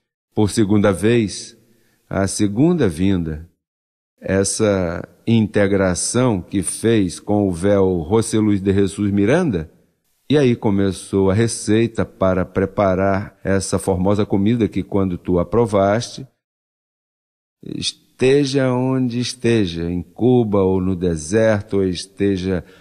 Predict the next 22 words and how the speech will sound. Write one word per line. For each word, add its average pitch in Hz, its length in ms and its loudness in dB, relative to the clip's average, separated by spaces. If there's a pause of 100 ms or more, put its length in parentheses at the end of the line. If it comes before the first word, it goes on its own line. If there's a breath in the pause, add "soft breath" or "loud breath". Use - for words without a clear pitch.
(140 loud breath)
na 101 160 0
parte 95 560 -2
pior 120 460 2
dos 95 140 -4
Estados 90 420 -4
Unidos 101 500 0
ou 104 100 0
na 101 160 -2
parte 98 380 -4
pior 101 400 2
da 95 120 0
Europa, 101 680 0 (260)
estejas 113 720 -2 (400 soft breath)
onde 143 560 0
seja, 127 480 0
a 92 40 -4
situação 113 680 0
que 190 180 -4
seja, 147 560 -2 (480)
quando 165 500 2
tu 143 160 -2
provaste 92 760 0